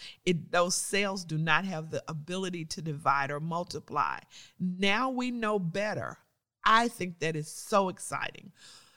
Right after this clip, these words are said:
And there is a specific chemical called brain-derived neurotrophic factor that stimulates those cells that are damaged to multiply or divide.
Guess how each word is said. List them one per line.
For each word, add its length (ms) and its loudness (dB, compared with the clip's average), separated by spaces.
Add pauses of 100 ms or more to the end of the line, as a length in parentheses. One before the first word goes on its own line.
(160)
And 200 8
there 120 6
is 200 -4
a 120 -2
specific 920 -4
chemical 880 -2 (300)
called 360 6
brain-derived 1040 2
neurotrophic 960 0
factor 720 -2 (260)
that 240 0
stimulates 880 0
those 300 0
cells 600 -2
that 180 0
are 80 0
damaged 880 -4 (140)
to 120 10
multiply 1080 2 (140)
or 200 4
divide. 1040 -4